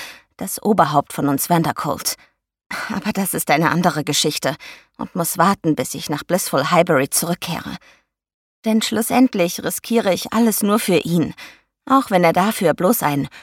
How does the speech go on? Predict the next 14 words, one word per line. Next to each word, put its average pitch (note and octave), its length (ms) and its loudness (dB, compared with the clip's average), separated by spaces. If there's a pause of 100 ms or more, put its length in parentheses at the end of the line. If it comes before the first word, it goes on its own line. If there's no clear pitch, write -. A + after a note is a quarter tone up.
braves - 580 -6
Mädchen D3 600 -4
übrig D3+ 380 -4
haben D3 260 -2
wird. - 240 -10 (1800)
Bevor G#3+ 320 -4
es G#3 140 -4
losgeht, G3 540 0
streife F3 440 -2
ich D#3+ 100 -2
mir D#3+ 140 2
meine D#3+ 240 2
Spitzenhandschuhe E3 880 0
über E3 320 -2